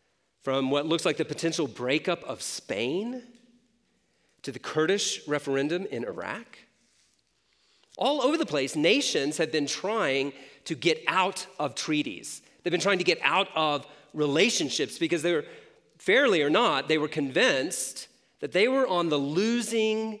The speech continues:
side of the relationship. And I think what goes on out there with nations actually finds its own reflection in our lives, right? As we move from the world stage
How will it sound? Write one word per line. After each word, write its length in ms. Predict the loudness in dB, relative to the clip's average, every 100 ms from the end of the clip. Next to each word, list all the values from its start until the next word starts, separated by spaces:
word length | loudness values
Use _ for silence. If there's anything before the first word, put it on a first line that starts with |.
| -12
side 880 | -12 -8 -4 -4 -4 -6 -8 -10 -12 _ _ _ _ -14
of 100 | -8
the 80 |
relationship. 580 | -6 -4 -4 -8 -12 -14 _ _ _ _ _ _ _ _ _ _ _ _ _ _ _ _ _ _ _ _ _ _ _ -20 -6
And 80 |
I 40 | 0
think 120 | 2
what 140 | 2
goes 180 | 4 4
on 240 | 4 4 4
out 140 | 4
there 100 | 2
with 120 | 4
nations 500 | 2 2 0 -2 -2
actually 320 | -4 -2 -4
finds 480 | -4 -2 -2 -4 -8 -16 _ _ _ _ _ _ _ _ _
its 400 | -4 -4 -6 -12 -4
own 180 | -2
reflection 920 | -2 -2 -4 -4 -4 -4 -4 -6 -10 -16 -20 -12
in 160 | -6 -4
our 220 | -4 -6
lives, 640 | -4 -4 -4 -8 -12 -12 -8
right? 200 | -6 -6
As 120 | -6
we 60 |
move 180 | -4 -4
from 80 | -4
the 80 | -4
world 280 | -2 -2 -4
stage 540 | -4 -2 -2 -4 -12